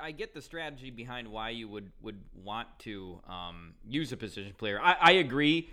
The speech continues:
that, like, it's fun until the, the pitcher s-, just starts getting battered. Uh, I think Molina gave up four runs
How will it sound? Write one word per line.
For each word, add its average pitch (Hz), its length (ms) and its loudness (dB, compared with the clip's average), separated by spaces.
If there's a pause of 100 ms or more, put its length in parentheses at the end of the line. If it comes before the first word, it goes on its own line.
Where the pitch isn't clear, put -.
(140)
that, 135 160 2
like, 131 240 4
it's 131 160 -4
fun 151 540 0 (100)
until 127 480 -2
the, 110 300 -2
the 110 60 -6
pitcher 131 300 -4
s-, 113 180 -8
just 117 200 -10
starts 113 260 -4
getting 113 220 -4
battered. 120 540 0
Uh, - 60 -8
I 107 300 0
think 196 160 -6
Molina 135 320 -4
gave 107 180 -2
up 95 120 -8
four 123 300 -4
runs 95 520 -4